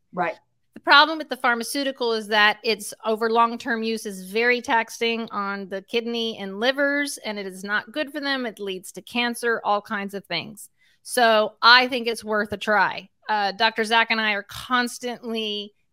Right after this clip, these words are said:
Speaker 2: um, weaning people off of a steroid, which is not supposed to be used long-term, to get them on something more natural. Um, and I, my dog, my sixteen-year-old, uh, Schnauzer,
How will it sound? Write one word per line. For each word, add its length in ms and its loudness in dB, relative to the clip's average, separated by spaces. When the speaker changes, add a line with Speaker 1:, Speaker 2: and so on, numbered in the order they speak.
Speaker 2:
um, 260 0
weaning 360 0
people 480 -2
off 460 2
of 140 -4
a 40 -4
steroid, 680 0
which 200 -10
is 140 -10
not 200 -2
supposed 340 -4
to 60 -20
be 80 -6
used 300 -6
long-term, 680 -6
to 360 0
get 200 -4
them 160 -4
on 140 -6
something 440 -8
more 160 -6
natural. 640 -6
Um, 460 2
and 460 0
I, 380 0
my 260 -2
dog, 440 4
my 380 -4
sixteen-year-old, 1120 -6
uh, 140 -4
Schnauzer, 600 -2